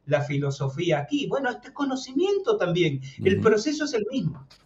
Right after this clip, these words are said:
Speaker 2: Un
Speaker 1: Entonces, cuando uno
Speaker 2: proceso.
Speaker 1: empieza ese proceso y lo va siguiendo, va diciendo, "Bueno, esta, este material que encuentro en YouTube, eh, evidentemente es la evolución de conocimientos anteriores.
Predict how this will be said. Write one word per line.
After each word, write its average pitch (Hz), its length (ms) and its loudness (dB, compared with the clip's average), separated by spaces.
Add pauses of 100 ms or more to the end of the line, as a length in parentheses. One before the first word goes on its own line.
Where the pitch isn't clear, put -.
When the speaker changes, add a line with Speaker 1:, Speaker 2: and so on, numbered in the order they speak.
(140)
Speaker 2:
Un 104 100 0
Speaker 1:
Entonces, 117 240 8
cuando 185 220 8
uno 277 140 8
Speaker 2:
proceso. 302 100 6
Speaker 1:
empieza 262 600 6 (420)
ese 196 240 2
proceso 190 560 -2
y - 20 2
lo 151 140 4
va 196 100 6
siguiendo, 185 640 2 (280)
va 254 60 6
diciendo, 254 380 4
"Bueno, 170 380 4 (440)
esta, 277 300 6
este 226 240 0
material 247 680 6
que - 80 6
encuentro 196 540 8
en 208 80 4
YouTube, 202 540 6 (400)
eh, 170 340 2
evidentemente 240 600 6
es 220 100 2
la 208 100 8
evolución 190 880 6
de 214 100 4
conocimientos 175 840 2
anteriores. 135 800 -2